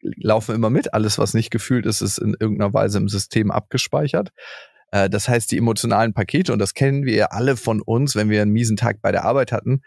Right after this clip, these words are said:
kommen wir nicht zu Hause rein und alles ist leicht und alles ist frei, sondern wir nehmen das in irgendeiner Form mit. Und genauso, wenn wir Beziehungsprobleme haben, zum Beispiel mit unserer Ex-Freundin oder mit, äh, mit den Kindern natürlich auch,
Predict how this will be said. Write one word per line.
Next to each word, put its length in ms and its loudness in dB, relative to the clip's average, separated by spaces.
kommen 200 0
wir 60 2
nicht 160 -2
zu 120 2
Hause 240 2
rein 200 2
und 140 0
alles 300 0
ist 100 -6
leicht 300 0
und 80 -2
alles 240 0
ist 100 -2
frei, 220 2
sondern 260 0
wir 80 0
nehmen 320 0
das 180 0
in 80 0
irgendeiner 280 0
Form 260 -2
mit. 140 0
Und 240 -2
genauso, 640 0
wenn 200 0
wir 140 2
Beziehungsprobleme 1000 0
haben, 280 0
zum 160 -2
Beispiel 360 0
mit 300 0
unserer 240 2
Ex-Freundin 640 0
oder 340 0
mit, 300 -2
äh, 320 2
mit 220 -2
den 140 0
Kindern 300 0
natürlich 460 -2
auch, 300 0